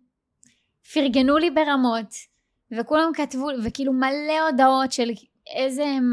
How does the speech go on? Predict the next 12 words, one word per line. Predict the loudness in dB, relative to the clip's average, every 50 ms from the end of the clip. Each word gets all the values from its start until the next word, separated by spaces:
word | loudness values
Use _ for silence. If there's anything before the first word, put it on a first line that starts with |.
| -2 -2
מדהימה | -2 -2 0 0 2 2 4 4 4
את, | 2 2 2
ואיך | 0 0 0 0
הם | -2 0
טעו, | 0 2 4 4 4 4 2 2 2 2 2 2
ואיך | 2 0 0 0
היה | -2 0
בא | 0 0
לנו | 0 0 -2 -4
שתעברי, | -4 -4 -4 -2 -2 -4 -4 -4 -2 -2 -2 -2
והיום | -4 -6 -8 -10 -12 -14 _ _ -20 -20 _ _ _ _ -2 0 0 0
אני, | -2 -6 -8 -8 -8 -10